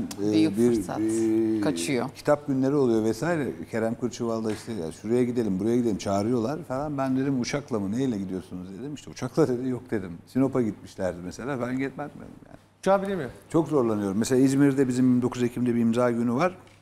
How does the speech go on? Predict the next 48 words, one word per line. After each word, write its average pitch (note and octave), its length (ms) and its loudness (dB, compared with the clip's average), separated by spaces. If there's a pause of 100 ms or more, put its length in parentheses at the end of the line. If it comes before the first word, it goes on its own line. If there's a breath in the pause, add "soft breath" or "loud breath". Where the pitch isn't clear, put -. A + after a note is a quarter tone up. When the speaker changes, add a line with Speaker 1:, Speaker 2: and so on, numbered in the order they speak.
(120)
Speaker 1:
Konuştum B2 460 -2
şeylerle, G#2 460 -2
belediyeyle G2+ 500 -2
falan G2 180 -4
aradılar, F#2+ 420 -2
"Orada E2 200 -4
imza F2 280 -4
günü F2 200 -6
yapacağız E2 320 -12
bazı E2 220 -12
gazeteci E2+ 400 -12
arkadaşlarla." G2+ 640 -12 (680 soft breath)
Bir D3 60 -2
gün D3+ 140 2
önceden D3 380 2
işte, D#3+ 260 -2
"Biz D#3+ 120 -6
arabayla D3 400 2
gideceğiz." - 520 -10 (1160)
falan G#2 240 0
yani. E2+ 340 -6
Öyle G#2+ 180 0
Speaker 3:
Ben D#3+ 160 4
de E3 80 2
buradan D#3 220 2
Speaker 1:
bir - 60 -10
Speaker 3:
Türk - 160 -8
Speaker 1:
şey D#3+ 100 -4
Speaker 3:
hekimlerine D#3 300 0
Speaker 1:
var. D3+ 60 2
Speaker 3:
bir C#3 40 -4
çağrıda C#3 340 0
bulunuyorum. C#3+ 300 2
Speaker 2:
Ben G#3+ 60 0
de - 60 0
Speaker 3:
Lütfen D3+ 60 4
Speaker 2:
yüksek-, - 240 6
Speaker 3:
Aytuş - 160 -14
Bey'in C#3+ 160 -4
bu C#3+ 40 -8
sorunu D3 300 -2
çözün. D3 220 0
Speaker 2:
gerçekten, G#3+ 760 0
Speaker 3:
<laughs> - 360 -6
Speaker 2:
e, D#3 280 -4
yani F3+ 280 2
uçak B3 260 -4
korkusu A3+ 640 -4